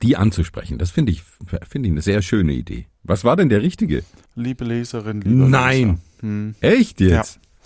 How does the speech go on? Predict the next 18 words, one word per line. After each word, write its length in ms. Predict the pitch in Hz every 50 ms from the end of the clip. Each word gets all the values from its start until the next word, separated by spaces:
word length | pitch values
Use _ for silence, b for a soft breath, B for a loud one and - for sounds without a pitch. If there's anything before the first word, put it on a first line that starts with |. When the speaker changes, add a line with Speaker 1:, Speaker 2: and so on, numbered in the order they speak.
| _ _
Speaker 2:
Sie 140 | - - 120
bedankt 340 | 110 - - 120 110 - -
Speaker 1:
Also, 240 | 85 85 - -
das 80 | 143 143
Speaker 2:
sich 80 | - - -
Speaker 1:
gibt's 120 | - - -
ja 40 | 113
Speaker 2:
auf 80 | 117 -
Speaker 1:
nicht. 100 | 67 123
Speaker 2:
der, 360 | 120 113 110 113 110 - -
auf 180 | 110 110 - -
dem 240 | - 120 117 107 104
ersten, 580 | - - 110 117 - - - - 123 120 120 b b b b b b b b b b -
ähm, 580 | - 113 110 113 113 110 113 113 113 - 101 - -
fängt's 400 | - - 127 120 120 - - -
mit 160 | 131 - -
einem 160 | 117 113 104
Dank 320 | - 110 104 113 131 127